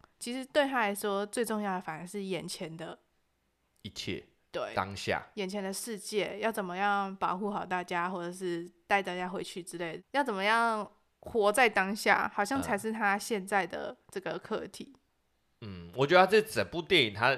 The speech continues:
Speaker 2: 巴斯在讲的课题其实是，就是验证一句话，就是他不断的想要追寻，追寻成功，
Speaker 1: 嗯。
Speaker 2: 但是却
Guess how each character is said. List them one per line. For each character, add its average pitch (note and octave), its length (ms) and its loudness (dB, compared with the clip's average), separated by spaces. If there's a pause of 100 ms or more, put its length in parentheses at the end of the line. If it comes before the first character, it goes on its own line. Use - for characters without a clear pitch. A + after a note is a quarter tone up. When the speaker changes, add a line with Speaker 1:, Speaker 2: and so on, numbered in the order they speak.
(120)
Speaker 2:
巴 D#3+ 160 10
斯 E3 140 -6
在 D#3+ 120 4
讲 F#2 200 0
的 E2+ 100 -6
课 B2 280 2
题 E2+ 200 -8
其 F2+ 220 -8
实 - 40 -8
是， F#2 440 -8 (240)
就 D3+ 80 -2
是 D3+ 80 2
验 D3+ 180 4
证 B2+ 140 2
一 G#2 60 0
句 A2 160 -4
话， G#2 120 4
就 G#2 100 4
是 G#2+ 200 -2
他 C#3+ 160 2
不 - 280 -6
断 C#3+ 200 10
的 G2+ 140 2
想 E2 180 -4
要 F#2+ 80 2
追 G#2+ 220 0
寻， F#2+ 220 -10 (200)
追 C#3 180 4
寻 F#2+ 220 -4
成 E2+ 240 -10
功， F2 240 -10 (640)
Speaker 1:
嗯。 F3+ 260 -8
Speaker 2:
但 C3 220 6
是 A2+ 360 -2
却 G2+ 760 2